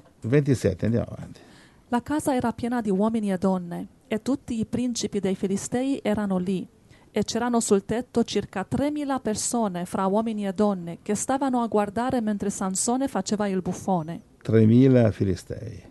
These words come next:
Speaker 2: Allora Sansone invocò il Signore e disse: "Signore mio Dio, ti prego, ricordati di me."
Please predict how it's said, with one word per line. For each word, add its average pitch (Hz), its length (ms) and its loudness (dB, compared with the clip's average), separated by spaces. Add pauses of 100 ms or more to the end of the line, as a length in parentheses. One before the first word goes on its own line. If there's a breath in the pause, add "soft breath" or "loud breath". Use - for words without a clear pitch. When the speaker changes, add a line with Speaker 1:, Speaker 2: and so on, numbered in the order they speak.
(280 soft breath)
Speaker 2:
Allora 226 300 0
Sansone 226 460 0
invocò 208 360 0
il 214 120 0
Signore 202 480 0
e 190 40 -2
disse: 185 500 -4 (640 soft breath)
"Signore 226 640 2
mio 202 200 0
Dio, 185 440 0 (140)
ti - 140 -4
prego, 208 580 2
ricordati 208 720 0
di 180 140 -6
me." 180 260 -6